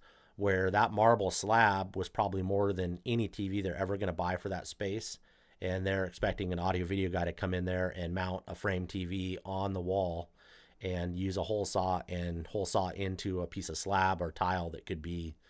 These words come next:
five, ten thousand dollars. So, and I've got actually a builder that has wanted us to do that on three jobs now, and he's finally got it, that he put in a piece of backing in, and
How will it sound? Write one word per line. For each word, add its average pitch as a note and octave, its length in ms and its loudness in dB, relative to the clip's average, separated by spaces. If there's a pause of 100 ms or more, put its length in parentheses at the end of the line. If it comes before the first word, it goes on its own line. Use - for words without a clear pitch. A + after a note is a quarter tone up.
(340)
five, F#2+ 520 2
ten F#2 180 -2
thousand F2 320 -2
dollars. E2 480 -4 (320)
So, E2+ 420 0
and F2+ 140 -4
I've F#2 160 0
got G#2 300 4
actually F#2 300 -2
a F2 40 0
builder F#2+ 380 2
that E2+ 240 -6
has F2+ 180 -6
wanted G2 300 2
us F#2 160 0
to F2+ 100 -4
do F#2 160 -2
that F2+ 240 -2
on E2+ 240 -6
three G2 240 -4
jobs F2 340 0
now, D#2 280 -8 (440)
and D2+ 360 -6 (100)
he's - 240 -6
finally F2 400 -2
got F2 260 -2
it, - 140 -10
that D2+ 160 -10 (380)
he - 180 -10
put F2 220 -4
in E2 120 -2
a D#2 60 -8
piece F2 220 -6
of D#2 80 -8
backing F#2 400 -2
in, F2+ 240 -2 (440)
and D#2+ 380 -4